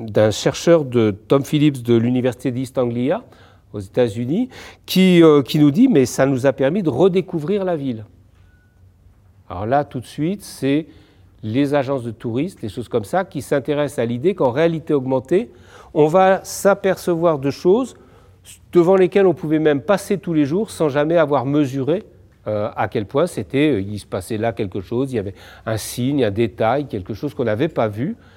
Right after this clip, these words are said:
et qui va être mis en valeur par, euh, la présence de Pokémon ou de Pokéstop, et cetera. Donc voilà, donc on est, on est dans cette situation où on, on est capable de redécouvrir le monde réel, de se rencontrer, hein, de se rencontrer.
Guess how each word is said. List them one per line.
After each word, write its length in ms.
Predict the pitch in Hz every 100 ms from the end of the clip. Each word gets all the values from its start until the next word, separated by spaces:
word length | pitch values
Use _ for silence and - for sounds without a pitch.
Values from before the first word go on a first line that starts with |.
| - -
et 200 | 147 175
qui 120 | 160
va 100 | 135
être 240 | 127 - 127
mis 160 | 143
en 80 | 175
valeur 460 | 127 117 135 220 - - _ _
par, 320 | 156 175 185 - _
euh, 160 | 120 110
la 120 | 113
présence 360 | 117 127 143 127
de 80 | 127
Pokémon 520 | 120 101 113 110 160
ou 140 | 165
de 100 | 120
Pokéstop, 640 | 107 104 101 95 - 151
et 60 | 131
cetera. 420 | - 110 113 85 - _ _ _ - _ _
Donc 180 | 123 151
voilà, 240 | 151 135
donc 180 | 117 139
on 120 | 170
est, 180 | 180 175 - - -
on 140 | - 139
est 80 | 180
dans 120 | 170
cette 200 | - 147
situation 560 | - 135 147 139 -
où 160 | 226 175
on, 100 | 147 - -
on 120 | 156
est 80 | 147
capable 380 | 147 160 175 151
de 80 | 127
redécouvrir 640 | 123 185 190 190 165 170
le 120 | 139 120
monde 260 | 139 139
réel, 420 | 110 120 143 247 - _ - -
de 100 | 165
se 160 | 185 170
rencontrer, 580 | 160 185 180 - 143 143 _ _ _ _ _ -
hein, 160 | 101 156 -
de 80 |
se 160 | 113 -
rencontrer. 500 | 147 139 135 - 107